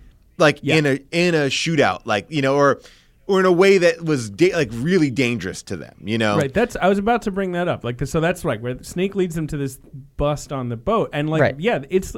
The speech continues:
Speaker 2: it feels very scary, like, and not in a, like, exaggerated way. It's just like, oh, these guys
Speaker 3: These are guys who have actively avoided this kind of
Speaker 2: Right,
Speaker 3: situation.
Speaker 2: this is not their thing. They
Speaker 3: Right.
Speaker 2: can't,
Speaker 1: Yeah.
Speaker 2: like, shoot their way out of a boat with gangsters with Uzis and
Speaker 3: Right.
Speaker 2: stuff.
Speaker 3: Let's
Speaker 2: Yeah.
Speaker 3: bust the guy on the corner. Let's not take down the kingpin, you
Speaker 1: Yeah.
Speaker 3: know?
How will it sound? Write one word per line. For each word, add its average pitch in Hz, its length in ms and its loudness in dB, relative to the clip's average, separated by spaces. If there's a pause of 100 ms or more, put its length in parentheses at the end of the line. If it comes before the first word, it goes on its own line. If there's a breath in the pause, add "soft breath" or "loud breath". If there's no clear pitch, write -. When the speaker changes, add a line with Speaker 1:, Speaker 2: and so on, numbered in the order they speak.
Speaker 2:
it 185 160 0
feels 226 340 -4
very 165 240 -2
scary, 120 640 -4
like, 127 360 -4 (240 soft breath)
and 202 140 0
not 208 240 0
in 175 140 -2
a, 165 60 2
like, 147 240 2
exaggerated 147 560 -2
way. 123 100 -2
It's 123 100 -6
just 156 160 -6
like, 143 160 -4
oh, 147 160 -2
these 151 240 -6
guys 156 480 -2 (200 soft breath)
Speaker 3:
These 302 180 0
are - 20 0
guys 427 160 0
who 285 80 2
have 254 160 4
actively 196 520 6
avoided 143 600 6
this 131 200 6
kind 147 200 4
of - 60 6
Speaker 2:
Right, - 80 4
Speaker 3:
situation. 180 300 6
Speaker 2:
this 117 100 6
is 190 60 4
not 175 220 4
their 147 160 4
thing. 123 380 -2
They 131 120 0
Speaker 3:
Right. 156 100 8
Speaker 2:
can't, 208 60 8
Speaker 1:
Yeah. 131 100 6
Speaker 2:
like, 160 180 0
shoot - 380 -6
their 143 160 2
way 131 240 2
out 131 220 2
of 123 160 -4
a 120 100 -2
boat 127 400 0
with 113 240 -6
gangsters 123 560 -2
with 123 120 0
Uzis 120 540 0
and 110 160 -8
Speaker 3:
Right. 151 200 4
Speaker 2:
stuff. - 200 -10
Speaker 3:
Let's 220 200 4
Speaker 2:
Yeah. - 60 -12
Speaker 3:
bust 269 240 4
the 233 60 4
guy 190 260 8
on 143 100 8
the 127 80 6
corner. 127 520 4
Let's 160 200 4
not 170 160 6
take - 280 2
down 127 240 8
the 113 80 4
kingpin, - 680 4
you 147 100 4
Speaker 1:
Yeah. 160 60 8
Speaker 3:
know? 170 360 4